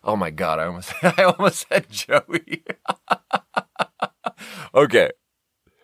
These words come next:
Scratch that. We're starting over again. I accidentally said Joey when I went to Arizona and started a new life. I accidentally introduced myself as Joey again.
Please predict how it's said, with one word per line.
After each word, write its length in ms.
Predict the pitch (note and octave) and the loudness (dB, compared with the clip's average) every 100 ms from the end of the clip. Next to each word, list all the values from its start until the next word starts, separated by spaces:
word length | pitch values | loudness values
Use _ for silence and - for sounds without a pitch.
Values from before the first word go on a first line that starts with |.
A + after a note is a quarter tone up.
| _ | _
Scratch 400 | - D#3 C3 - | 2 4 4 2
that. 220 | G2+ - | 2 2
We're 80 | G#2 | -4
starting 380 | A2+ C3+ A#2+ G#2+ | 2 6 6 6
over 260 | G#2+ F#2 E2 | 4 4 -2
again. 240 | D2+ C2 - | -4 -8 0
I 100 | G#2 | 0
accidentally 460 | G#2+ A2 G#2+ G2+ | 2 4 4 2
said 240 | G2 G2 F#2 | 0 0 4
Joey 280 | F#2+ E2+ | 4 4
when 160 | D#2 D#2+ | 2 2
I 60 | E2 | 2
went 180 | E2+ E2+ | 2 0
to 120 | - | 0
Arizona 480 | F2 D#2+ F2+ E2+ E2+ | 0 0 0 0 -2
and 80 | |
started 400 | - F#2+ F2 E2 | 0 2 2 -2
a 60 | D#2+ | -6
new 180 | E2 E2+ | -8 -4
life. 320 | D#2 D2 - - | -4 -4 -4 -4
I 60 | |
accidentally 420 | E2+ - F2 E2+ | -4 -6 -12 -10
introduced 400 | E2+ - F2+ E2+ | -10 -6 -6 -4
myself 280 | E2+ E2+ F2 | -4 -4 -4
as 80 | D#2 | -6
Joey 360 | D2 E2 D2+ - | -6 -4 -4 -6
again. 220 | - | -12